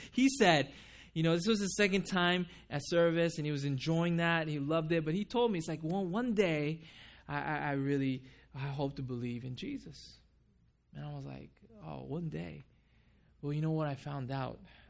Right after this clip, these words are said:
Um, he has terminal illness, s-, stage four cancer.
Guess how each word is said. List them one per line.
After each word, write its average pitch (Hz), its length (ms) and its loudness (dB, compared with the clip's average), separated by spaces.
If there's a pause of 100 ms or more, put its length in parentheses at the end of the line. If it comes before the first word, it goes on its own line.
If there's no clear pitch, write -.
(120)
Um, 120 360 -8 (1500)
he - 80 -6
has 143 140 -4
terminal 139 460 -6
illness, 131 460 -8 (680)
s-, - 180 -20
stage 139 480 -6
four 127 340 -10
cancer. - 440 -14